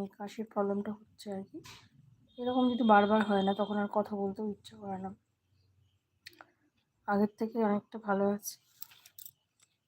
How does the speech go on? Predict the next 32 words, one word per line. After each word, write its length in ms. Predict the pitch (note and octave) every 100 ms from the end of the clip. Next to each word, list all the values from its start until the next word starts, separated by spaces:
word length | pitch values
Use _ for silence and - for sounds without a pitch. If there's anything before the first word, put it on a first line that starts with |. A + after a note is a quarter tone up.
| _ _ _ _ _ _ _ _ _
কিন্তু 240 | A3+ G#3+ A#3
পুরোপুরি 420 | C4+ C4 B3 A3 G3+
ভালো 140 | F#3+ F#3+ F#3+
নই 120 | G3 F#3+
বলতে 180 | F#3+ F#3+
পারো, 160 | - G3+ C4+
আগের 180 | G#3 G3+
থেকে 140 | - B3 G#3
ভালো 160 | F#3 F#3 F#3+
আছি। 200 | - G#3+ - _ _ _ _ _ _
Realme 460 | A#3 A3+ A3+ A3 A3+ A3
two, 180 | - G#3 G3+ G#3
হাই 140 | G#3 G#3
দিদি, 180 | G#3 G#3+ G#3
কেমন 220 | G#3 G3+
আছো 120 | G3 G3+ _
তুমি? 240 | - A3 D#4 _
আগের 180 | B3 B3+ C4
থেকে 180 | C4 C#4 C4+ A#3+
একটু 180 | - A3 A3
ভালো 180 | G3+ G3 G3
আছি, 140 | G3 C4
কিন্তু 200 | A#3 A3 -
পুরোপুরি 380 | A#3 A3+ A3+ G3+
সুস্থ 240 | G3+ F#3+ _ F#3+
নই 120 | G3 G3
গো 60 | G3+ G#3
ভাই। 120 | G3+ A3+ - _ - _ _ _ _ _ _ _ _ -
উম, 720 | A3+ A3+ A3 G3+ G3+ G#3 A3 C4+ - _ B3 G#3+
ভাই 200 | G3+ G3+ G3
বা 80 | F3+
বোন 140 | F#3+